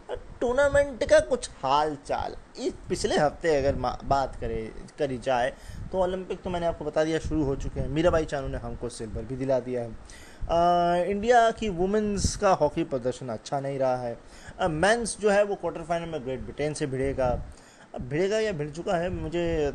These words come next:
थोड़ी ज़्यादा जानकारी नहीं है, but मैंने पढ़ा था। पीवी सिंधु ने दो मैचेस जीत के अगले round में qualify कर लिया है। अ, दीपिका कुमारी लूज कर गईं। अ, तो,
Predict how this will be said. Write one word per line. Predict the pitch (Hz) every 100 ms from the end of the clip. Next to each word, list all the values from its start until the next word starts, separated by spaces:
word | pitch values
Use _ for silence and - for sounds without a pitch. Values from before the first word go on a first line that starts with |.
| - 147
थोड़ी | 147
ज़्यादा | 117 123 127
जानकारी | 156 156 147 147 147
नहीं | 131
है, | 147 180
but | 170 - -
मैंने | 139 147
पढ़ा | - 107 104
था। | 107 170
पीवी | 190 208
सिंधु | 190 185 202
ने | 196 160 131 - - -
दो | - - 165
मैचेस | 151 135 135 120
जीत | 143 -
के | 135
अगले | - 123 151
round | 165 170
में | 165
qualify | 160 151 151 143
कर | 139
लिया | 135 127
है। | 120
अ, | - - - - - - 170 175 160
दीपिका | 190 - 247
कुमारी | 240 196 208 208 202 185 151
लूज | 135 139 151 185 -
कर | 180 160
गईं। | 170 170 160 - - - -
अ, | 233 285
तो, | 392 403